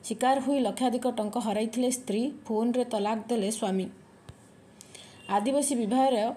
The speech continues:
ଭାଇଚାରାର ନିଦର୍ଶନ, ମହିଳାଙ୍କ ଶାଢ଼ୀରେ ସଜେଇ ହେଲା ଗାଁ ଦାଣ୍ଡ। ବିଜେଡ଼ିର ସୋସିଆଲ ମିଡ଼ିଆ ଟ୍ରେନିଂ,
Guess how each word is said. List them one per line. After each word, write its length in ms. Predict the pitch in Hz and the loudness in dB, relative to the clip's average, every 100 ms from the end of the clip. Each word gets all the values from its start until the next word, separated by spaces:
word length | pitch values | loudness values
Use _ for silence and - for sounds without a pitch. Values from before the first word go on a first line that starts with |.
| - - - 208 | -8 -20 -10 -2
ଭାଇଚାରାର 480 | 226 233 269 262 269 | 0 2 4 4 4
ନିଦର୍ଶନ, 500 | 220 196 247 269 254 311 - - - - - | 2 2 0 2 2 0 -4 -18 -20 -20 -6
ମହିଳାଙ୍କ 460 | 202 220 285 294 302 | 0 4 4 4 2
ଶାଢ଼ୀରେ 380 | 269 220 233 254 | 2 2 2 2
ସଜେଇ 340 | 240 208 214 | 2 0 0
ହେଲା 280 | 226 240 202 | 2 2 2
ଗାଁ 280 | 220 202 202 | 0 0 0
ଦାଣ୍ଡ। 240 | 196 202 190 226 - - - - - - - - - - - - - - - | 0 0 0 -4 -10 -20 -20 -20 -20 -20 -20 -20 -20 -20 -20 -20 -20 -18 -4
ବିଜେଡ଼ିର 400 | 214 233 277 277 | 0 2 4 2
ସୋସିଆଲ 420 | 277 220 214 262 254 | 2 0 0 2 2
ମିଡ଼ିଆ 300 | 247 240 262 | 2 2 0
ଟ୍ରେନିଂ, 360 | 226 208 233 | 0 2 2